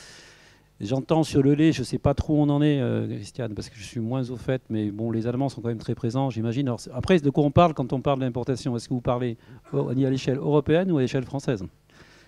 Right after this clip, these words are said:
Parce qu'à l'échelle européenne, il y a, il y a quand même un enjeu, euh, depuis longtemps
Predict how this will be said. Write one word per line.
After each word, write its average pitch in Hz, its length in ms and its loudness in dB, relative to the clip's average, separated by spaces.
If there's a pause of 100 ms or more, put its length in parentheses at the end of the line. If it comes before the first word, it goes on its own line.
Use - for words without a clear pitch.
(260)
Parce - 160 -10
qu'à 143 120 -2
l'échelle 156 280 2
européenne, 139 480 0 (920)
il 117 60 -12
y 117 40 -10
a, 123 40 -10
il 123 60 -12
y 123 60 -6
a 123 40 -8
quand 147 120 -2
même 156 160 4
un 135 80 4
enjeu, 151 540 4
euh, 123 40 0
depuis 120 220 -2
longtemps 170 440 -2